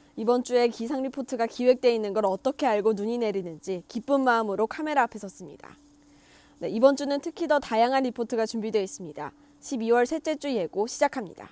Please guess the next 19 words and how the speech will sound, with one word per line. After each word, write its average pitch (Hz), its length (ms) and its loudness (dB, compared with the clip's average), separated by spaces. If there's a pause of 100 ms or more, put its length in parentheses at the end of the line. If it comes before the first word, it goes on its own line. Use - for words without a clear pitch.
(1600)
마브루크에 262 520 4
눈이 247 260 0
덮이면서 226 640 0
겨울 233 320 6
분위기가 220 440 0
한껏 269 420 -2
더 226 200 0
고조됐습니다. 208 880 0 (400)
눈 226 160 -2
내린 254 240 4
마브루크의 247 560 4
모습은 214 420 0
어떨까요? 185 680 -2 (280)
독일이 240 340 0
더 247 100 6
추울까요? 233 640 -2
한국이 277 460 -2
더 208 100 0
추울까요? 180 640 -6